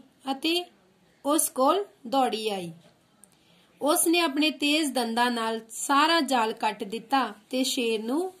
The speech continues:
ਆਜ਼ਾਦ ਕਰਵਾ ਦਿੱਤਾ। ਸੋ ਬੱਚਿਓ, ਇਸ ਤਰ੍ਹਾਂ ਇੱਕ ਛੋਟੀ ਜਿਹੀ ਚੂਹੀ ਨੇ ਇੱਕ ਵੱਡੇ ਸਾਰੇ ਸ਼ੇਰ ਨੂੰ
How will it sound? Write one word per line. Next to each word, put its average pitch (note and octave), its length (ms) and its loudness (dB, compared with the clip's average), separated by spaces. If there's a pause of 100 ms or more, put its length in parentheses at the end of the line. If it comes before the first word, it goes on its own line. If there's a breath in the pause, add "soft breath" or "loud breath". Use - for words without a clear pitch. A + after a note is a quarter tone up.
(120)
ਆਜ਼ਾਦ A#3 400 2
ਕਰਵਾ G#3 400 -2
ਦਿੱਤਾ। F3+ 360 -12 (1400 soft breath)
ਸੋ D4 200 0
ਬੱਚਿਓ, C4 600 0 (420)
ਇਸ E4 220 2
ਤਰ੍ਹਾਂ B3 360 0 (120)
ਇੱਕ D4 280 -4
ਛੋਟੀ D4+ 420 2
ਜਿਹੀ D#4+ 200 2
ਚੂਹੀ B3 360 0
ਨੇ A#3 260 -2 (600)
ਇੱਕ C#4+ 220 -4
ਵੱਡੇ C#4+ 440 0
ਸਾਰੇ B3+ 340 0
ਸ਼ੇਰ G#3+ 360 -2
ਨੂੰ F#3 220 -8